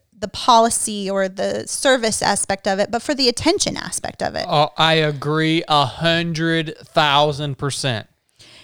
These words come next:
Speaker 1: And so for me, like, my, my mission and what I want to strive for is authenticity and truth and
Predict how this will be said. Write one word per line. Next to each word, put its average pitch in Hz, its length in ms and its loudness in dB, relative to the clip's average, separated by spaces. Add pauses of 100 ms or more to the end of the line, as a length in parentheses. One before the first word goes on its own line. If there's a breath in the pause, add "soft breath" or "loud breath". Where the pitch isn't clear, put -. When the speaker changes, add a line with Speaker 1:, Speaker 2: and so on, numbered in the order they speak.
(140 soft breath)
Speaker 1:
And 262 160 0
so 269 200 6
for 262 220 0
me, 302 460 2
like, 214 240 2
my, 262 480 2 (240)
my 226 400 2
mission 240 640 2
and 226 120 -2
what 220 100 2
I 214 160 4
want 226 460 0
to 240 100 -2
strive 254 440 2
for 202 300 0
is 202 420 -4 (120)
authenticity 208 920 -2
and 196 240 -4
truth - 760 -2
and 190 540 -2